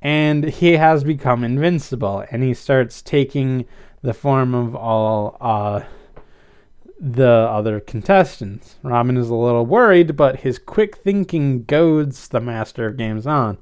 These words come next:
"How can you be an invincible if you don't have me?" The Master of Games is taken in by this, and Robin offers one more round,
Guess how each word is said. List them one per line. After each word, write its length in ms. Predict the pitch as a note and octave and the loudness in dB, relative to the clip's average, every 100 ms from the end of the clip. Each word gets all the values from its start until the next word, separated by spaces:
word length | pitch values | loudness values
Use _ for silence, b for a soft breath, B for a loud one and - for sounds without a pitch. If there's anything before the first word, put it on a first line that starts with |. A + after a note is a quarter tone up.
| b b b b | b b b b
"How 200 | - C#4+ | 2 2
can 200 | C#4 D4 | 2 0
you 100 | A#3+ | 0
be 220 | G#3+ G3+ | 0 2
an 140 | E3+ D#3 | 2 2
invincible 1200 | D#3 D#3+ D#3 D3 G#3+ A3 - C#3+ B2 G#2+ G#2 - b b b b b _ | -4 0 0 2 2 0 -4 -4 -2 -2 -2 -6 b b b b b _
if 180 | E3+ D3+ | -4 -2
you 140 | D#3 F3 | -2 2
don't 260 | F3+ D#3 | 2 2
have 380 | C3 B2+ A#2 G#2+ | 0 0 0 -2
me?" 400 | C#3+ D#3 G2+ - - _ _ _ - | -2 -2 -2 -6 -14 _ _ _ -8
The 80 | |
Master 520 | B2+ E3 F3 - E3 C#3+ | -4 -2 -2 -2 0 0
of 120 | B2+ | 2
Games 380 | D3 D3 C#3+ C3 | 2 2 2 0
is 280 | B2 A2+ | -4 -6
taken 400 | - D#3 C#3+ - | -4 -2 -2 0
in 320 | G#3+ A3+ G#3 F#3 | 0 0 0 2
by 160 | C3 | 2
this, 540 | A2+ A#2 A#2 - - - _ _ _ _ _ _ _ | 2 0 -2 -4 -18 -20 _ _ _ _ _ _ _
and 600 | C3+ C#3 C3+ C3 B2 A2+ G#2 _ _ _ _ _ | -2 0 0 0 -4 -6 -12 _ _ _ _ _
Robin 400 | D3 D3+ D3+ C#3+ | 4 4 4 0
offers 600 | C3+ C#3 - C3+ B2 - _ - | 0 0 0 0 0 -4 _ 0
one 240 | E3+ A3 | 4 6
more 320 | G3+ F#3+ F3 | 6 6 6
round, 520 | E3+ F3 D3 A2+ G#2+ | 4 4 2 0 -4